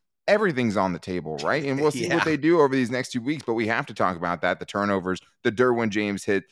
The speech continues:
Speaker 1: the sacks that they had in this game, Morgan Fox with two, a bunch of guys contributing, and we're gonna get into all the best parts of the Chargers defense and their third straight dominant performance coming up right after this. But first, I need to tell you guys about an app that I've absolutely been loving lately, and it is the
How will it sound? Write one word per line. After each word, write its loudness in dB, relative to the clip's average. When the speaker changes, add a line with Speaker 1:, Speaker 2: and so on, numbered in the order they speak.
Speaker 1:
the 2
sacks 0
that -8
they 0
had 2
in 0
this -2
game, -2
Morgan -2
Fox 2
with -10
two, -2
a -6
bunch -2
of -8
guys 0
contributing, -2
and -2
we're 4
gonna 2
get 2
into 0
all 4
the 0
best 0
parts 2
of -8
the -6
Chargers 0
defense -2
and 0
their 2
third -2
straight 0
dominant 0
performance -2
coming 2
up 2
right 2
after 2
this. 2
But -8
first, 0
I -4
need -2
to 0
tell 4
you -2
guys 2
about 2
an -2
app 4
that 4
I've 6
absolutely 0
been 0
loving 2
lately, 2
and 2
it 2
is 2
the -2